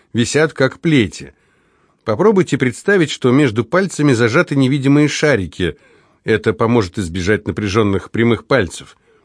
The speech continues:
И еще совет. Полные руки лучше не прижимать к телу, это их визуально увеличивает. Держите их слегка отведенными от корпуса. Голова. Глаза слабовидящих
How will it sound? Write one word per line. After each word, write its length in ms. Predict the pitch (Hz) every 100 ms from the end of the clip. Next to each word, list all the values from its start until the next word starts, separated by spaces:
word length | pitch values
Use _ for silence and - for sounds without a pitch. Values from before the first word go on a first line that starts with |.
| _ _ _ _ -
И 80 | 143
еще 360 | 175 - 190
совет. 480 | 139 135 143 98 - _ _ _ _ _
Полные 600 | 156 160 131 123 117 113
руки 480 | 110 139 190 - 113
лучше 320 | 110 147 -
не 100 | 123
прижимать 560 | 120 127 117 135 113 92
к 60 | -
телу, 320 | 165 190 127
это 240 | 104 117
их 200 | 113 101
визуально 500 | 113 98 120 104 101
увеличивает. 720 | 107 135 165 - 101 95 82 _ _ _ _ -
Держите 480 | 107 151 151 214 170
их 220 | 160 -
слегка 520 | - 131 117 - -
отведенными 720 | - 120 127 113 143 147 143 143
от 140 | 139
корпуса. 720 | - 110 82 - - 82 69 _ _ _ _ _ _ _ _ _ _ _ -
Голова. 640 | 110 139 202 185 98 71 _ _ _ _ _ _ _ -
Глаза 440 | 104 120 165 214
слабовидящих 840 | 208 170 151 160 160 135 - 117